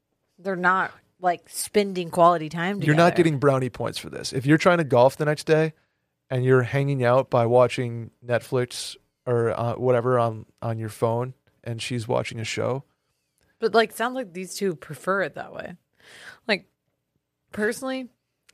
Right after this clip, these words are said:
Speaker 2: I, here's what I think happened. Can I hypothetical you?
Speaker 1: Mm-hmm.
Speaker 2: They did this for a period of time on a Saturday, and then they go out to dinner and she's mad. She's like, "You didn't wanna hang out with me all day." And he's like, "I was right next to you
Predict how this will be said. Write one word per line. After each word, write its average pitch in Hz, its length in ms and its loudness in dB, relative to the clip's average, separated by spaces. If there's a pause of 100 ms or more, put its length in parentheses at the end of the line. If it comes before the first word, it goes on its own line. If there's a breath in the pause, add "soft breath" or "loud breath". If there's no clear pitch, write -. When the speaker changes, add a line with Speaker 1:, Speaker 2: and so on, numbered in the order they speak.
Speaker 2:
I, 139 140 6
here's 143 320 0
what 143 120 0
I 131 60 4
think 120 160 -4
happened. - 460 -6 (640)
Can 135 100 -2
I 117 60 0
hypothetical 120 520 -2
you? 131 200 -2
Speaker 1:
Mm-hmm. 196 260 -12 (1400)
Speaker 2:
They 135 180 4
did 151 220 4
this 147 180 6
for 143 240 2
a 131 80 2
period 143 320 2
of 147 80 -2
time 127 240 2
on 139 80 2
a 139 40 0
Saturday, 90 560 -2 (500)
and 120 120 -4
then 117 160 0
they 113 120 2
go 120 160 6
out 117 100 4
to - 80 -20
dinner 113 240 0
and 110 100 -6
she's 113 200 -8
mad. 110 260 -2
She's 113 100 -6
like, 113 120 -6
"You 156 80 4
didn't 180 200 2
wanna 160 160 2
hang 143 180 0
out 135 140 2
with 120 120 -2
me 127 80 -4
all 117 180 0
day." 104 280 -4 (960)
And 135 80 0
he's 139 120 2
like, 147 140 -2
"I 165 60 6
was 175 120 4
right 208 200 6
next 202 300 -2
to 185 80 -4
you 147 140 2